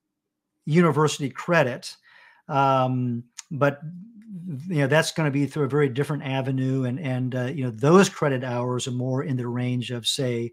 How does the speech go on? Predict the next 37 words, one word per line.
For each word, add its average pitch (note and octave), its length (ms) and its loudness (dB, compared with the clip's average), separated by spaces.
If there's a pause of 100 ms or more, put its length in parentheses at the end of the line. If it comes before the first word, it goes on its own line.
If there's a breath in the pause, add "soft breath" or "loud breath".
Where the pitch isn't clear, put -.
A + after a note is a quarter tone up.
(160)
six - 800 -2 (140)
units, C3+ 520 -2 (240 soft breath)
six - 320 -2
credits A#2+ 420 -10
or B2 80 -8
so, A#2 280 -6
which B2 160 -6
is C#3 80 -6
probably F#3 260 6
more C#3+ 260 4
of B2 100 -2
what, C3+ 180 -4
what C#3 200 -6
you B2+ 80 -4
would A#2 80 -4
expect. - 520 -8 (560 loud breath)
All E3 60 2
right, F#3+ 120 4
but G3 100 6
hopefully A#3+ 200 8
that F#3 240 6
answers E3+ 360 2
your D#3+ 120 -4
question. D#3 600 0 (360 loud breath)
Um, D3+ 440 4 (100)
posted G3 640 6
in D#3 140 2
front E3+ 260 2
of D#3 100 0
us D#3+ 180 -2
now, D3+ 320 2
also, D3+ 480 -2
you D3+ 180 -2
will D3 100 0
see E3+ 180 0
the D3 120 -2
link, C#3 400 2